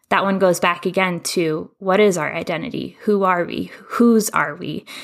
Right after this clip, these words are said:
In that fidelity to prayer, I think every day we come a little closer and closer to understanding who we are.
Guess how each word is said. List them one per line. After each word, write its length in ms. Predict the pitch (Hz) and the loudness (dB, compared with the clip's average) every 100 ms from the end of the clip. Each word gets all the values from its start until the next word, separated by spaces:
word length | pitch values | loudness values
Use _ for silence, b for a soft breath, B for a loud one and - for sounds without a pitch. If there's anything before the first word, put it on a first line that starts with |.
| B | B
In 160 | 196 196 | 0 2
that 180 | 185 - | 2 0
fidelity 480 | 202 180 190 185 180 | 0 4 4 4 2
to 80 | 165 | 0
prayer, 340 | - 190 170 | 0 2 2
I 80 | 170 | 0
think 260 | 190 180 - | -4 -4 -4
every 220 | 175 175 | -2 0
day 180 | 170 170 | 0 0
we 120 | 165 | -2
come 240 | - 175 | -4 -6
a 40 | 165 | -4
little 280 | 180 165 165 | -2 -2 -4
closer 520 | - 190 175 175 156 | -4 -2 0 -2 -4
and 220 | 175 170 | -6 -8
closer 540 | - 170 - 151 160 B B B B | -4 -4 -2 -2 -4 B B B B
to 100 | - | -4
understanding 840 | 185 175 170 - 175 160 156 - - _ | 0 2 2 0 -2 0 -2 -2 -6 _
who 180 | - 220 | 2 4
we 160 | 196 165 | 4 4
are. 280 | 151 143 | 2 -4